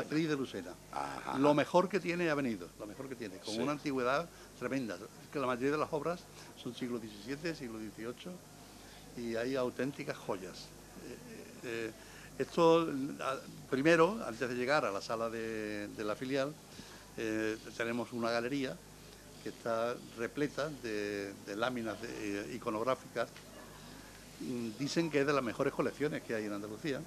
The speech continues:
Speaker 1: de la Virgen de Araceli, desde que llegó a, a Lucena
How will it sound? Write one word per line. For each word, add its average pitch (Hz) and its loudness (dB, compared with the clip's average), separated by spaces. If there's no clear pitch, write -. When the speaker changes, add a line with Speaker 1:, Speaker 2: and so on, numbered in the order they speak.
Speaker 1:
de 120 2
la 110 2
Virgen 113 2
de 139 2
Araceli, 131 4
desde 113 0
que 110 0
llegó 113 2
a, - -6
a 110 -2
Lucena 131 -2